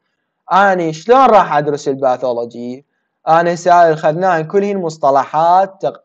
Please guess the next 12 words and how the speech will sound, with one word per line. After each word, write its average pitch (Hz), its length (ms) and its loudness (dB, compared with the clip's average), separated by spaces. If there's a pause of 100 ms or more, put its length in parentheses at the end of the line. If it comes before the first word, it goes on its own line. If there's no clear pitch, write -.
(120)
تعريفية 139 680 -4
لعلم 208 380 -2
الباثولوجي. 135 840 -4 (100)
عرفنا 147 260 -18
شنو 143 200 -18
الديفيجن، 139 880 -14 (520)
شنو 165 440 -4
اللي 151 220 0
يتناوله، 147 880 -4 (640)
شنو 156 400 -12
تعريفه 143 640 -8
هو، 139 500 -14